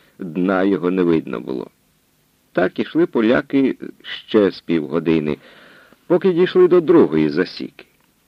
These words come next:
Знов почали розтягати дерева, але погоничі під наскоками козаків не хотіли вже дожидати, поки засіку розберуть, та полагодять шлях і почали її обминати.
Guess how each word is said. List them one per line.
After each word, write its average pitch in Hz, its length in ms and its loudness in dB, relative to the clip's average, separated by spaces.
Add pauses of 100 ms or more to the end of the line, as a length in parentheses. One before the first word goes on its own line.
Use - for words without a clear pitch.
(120)
Знов 123 380 2
почали 80 380 -4
розтягати 85 580 -4
дерева, 101 600 2
але 92 160 2
погоничі 98 800 0 (280)
під 107 160 0
наскоками 104 600 -2
козаків 104 480 -2
не 117 100 -2
хотіли 131 400 0
вже 104 200 -2
дожидати, 104 640 -2
поки 113 320 -4
засіку 107 520 -2
розберуть, 101 600 0 (320)
та 107 120 -2
полагодять 107 580 0
шлях 101 420 0
і 90 60 -4
почали 98 420 -2
її 113 320 0
обминати. 120 840 0